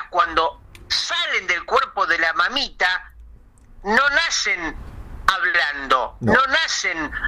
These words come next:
Speaker 1: eh, leyendo, no
Speaker 2: No.
Speaker 1: nacen escribiendo, pero
Speaker 2: No.
Speaker 1: sí nacen oyendo. O sea que un bebé podría tranquilamente escuchar un podcast, quizás no entender lo que se dice, pero sí por lo menos escucharlo.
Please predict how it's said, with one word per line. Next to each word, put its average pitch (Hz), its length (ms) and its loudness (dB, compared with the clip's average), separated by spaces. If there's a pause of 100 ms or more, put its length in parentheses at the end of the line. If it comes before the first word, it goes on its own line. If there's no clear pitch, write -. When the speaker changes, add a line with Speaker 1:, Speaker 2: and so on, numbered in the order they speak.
(100)
Speaker 1:
eh, 175 460 0
leyendo, 147 920 -2
no 226 180 2
Speaker 2:
No. 285 60 2
Speaker 1:
nacen 277 640 -2
escribiendo, 175 960 0
pero 294 160 2
Speaker 2:
No. 302 60 4
Speaker 1:
sí 320 200 -4
nacen 285 380 -2
oyendo. 190 720 -2 (320)
O 233 80 6
sea 285 240 -4
que 254 80 -6 (340)
un 320 300 6
bebé 277 560 0 (600)
podría 285 380 2 (240)
tranquilamente 285 840 -2
escuchar 240 400 -2
un 226 160 -8
podcast, 247 640 0 (320)
quizás 214 320 -2 (140)
no 220 120 -2 (300)
entender 175 680 0
lo 190 160 2
que 185 100 2
se 196 160 -2
dice, 262 260 -2
pero - 180 -2
sí 330 160 -2
por - 140 -2
lo 294 80 2
menos 302 300 2
escucharlo. 139 800 -2